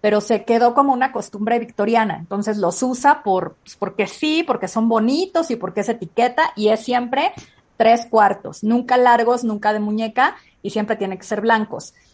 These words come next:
Y lo más chistoso ya para <laughs> cerrar con esto de la reina, si te la presentan, si ella va a un lugar o si tú llegas al palacio, si te va de condecorar, si te saluda, llegas de frente y te vas de lado,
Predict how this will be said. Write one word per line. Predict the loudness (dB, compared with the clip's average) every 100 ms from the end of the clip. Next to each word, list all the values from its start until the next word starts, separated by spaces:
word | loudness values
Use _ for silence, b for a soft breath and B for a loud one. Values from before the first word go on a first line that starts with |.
| _ -4
Y | 2
lo | 4
más | 6 4
chistoso | 2 0 0 2 4
ya | 4
para | 4 2
<laughs> |
cerrar | 2 0 2 2 2
con | 0 0
esto | 0 -2 -2
de | 0
la | 0
reina, | -2 -4 -6 -12 b b b b
si | -4 -4
te | 2 4
la | 6 4
presentan, | 2 -2 -2 -2 0 -4 0 2 4 2 -2 -6 -12 _ _ _ _ _ _
si | 0 2
ella | 6 6
va | 4
a |
un | 2
lugar | -2 0 2 4 4 2
o | 0
si | -10
tú | -10 -4
llegas | -2 -2 -2
al | -4
palacio, | -2 2 4 4 4 -2
si | -4
te | -2 2
va | 2
de | 0
condecorar, | -2 -4 -4 0 4 6 4
si | 2 -8
te | -10
saluda, | -6 -4 0 2 2 2 -4 b b b b _ _ _ _ _ _ _ _ -16
llegas | -4 4 6 6 4
de | 2
frente | 0 0 -4 -4
y | -4 0
te | 4
vas | 2 2
de | 0
lado, | 2 0 -6